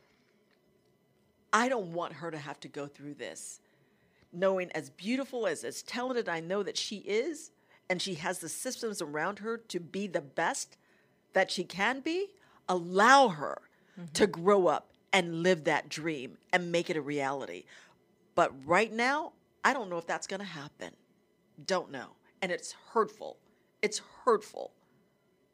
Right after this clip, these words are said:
Speaker 1: Plain and simple. Hurtful.
Speaker 2: Yeah, I, um, I, I just really want people to continue, let's continue to do the hard work of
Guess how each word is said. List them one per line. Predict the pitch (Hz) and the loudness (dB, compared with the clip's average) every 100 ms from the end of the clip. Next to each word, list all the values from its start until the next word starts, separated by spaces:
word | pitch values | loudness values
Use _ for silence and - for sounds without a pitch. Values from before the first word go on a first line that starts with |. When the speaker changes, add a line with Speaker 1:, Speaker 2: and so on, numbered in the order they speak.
| _ _ _ _ - | _ _ _ _ -18
Speaker 1:
Plain | - 233 214 | -4 0 2
and | 196 | 0
simple. | 185 139 117 60 - _ _ - _ _ _ | -2 -4 -8 -16 -20 _ _ -20 _ _ _
Hurtful. | - - 175 160 - - - _ _ _ _ _ - - _ - - - - _ _ _ _ | -18 -4 -2 -2 -6 -16 -16 _ _ _ _ _ -20 -20 _ -20 -20 -20 -20 _ _ _ _
Speaker 2:
Yeah, | 220 196 190 | -6 -4 -4
I, | 196 226 240 | -2 -2 -2
um, | 196 160 151 156 - - _ - - | -2 -6 -10 -18 -20 -20 _ -20 -4
I, | 226 226 | -4 -2
I | 226 208 208 _ - 208 | -2 -4 -6 _ -20 -14
just | 240 - _ _ _ _ _ _ _ _ _ _ - 170 | -14 -14 _ _ _ _ _ _ _ _ _ _ -18 -10
really | 202 202 | -6 -6
want | 180 180 - _ - | -6 -10 -12 _ -16
people | 180 170 165 | -14 -10 -10
to | 156 - 165 156 151 - | -10 -10 -8 -8 -10 -10
continue, | 190 160 - 170 160 147 139 _ - | -12 -10 -10 -8 -8 -10 -12 _ 0
let's | 202 208 | 0 0
continue | - 208 - 180 180 | -4 -8 -6 -4 -4
to | 175 156 | -6 -6
do | 165 165 160 - _ _ _ _ _ | -4 -4 -4 -10 _ _ _ _ _
the | 180 | -6
hard | - 165 156 | -4 -4 -2
work | 156 156 - | -4 -4 -4
of | 151 | -8